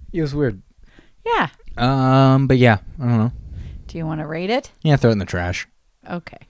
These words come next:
Speaker 1: It's, it's whatever. There, there's better Hitchcockian kind of,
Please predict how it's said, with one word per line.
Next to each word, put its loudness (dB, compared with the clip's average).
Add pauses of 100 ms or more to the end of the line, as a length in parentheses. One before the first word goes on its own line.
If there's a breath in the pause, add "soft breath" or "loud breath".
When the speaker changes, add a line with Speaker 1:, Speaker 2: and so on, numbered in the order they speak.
(300 soft breath)
Speaker 1:
It's, -2
it's 0
whatever. 0
There, 6
there's 6
better 4
Hitchcockian -2
kind -2
of, -8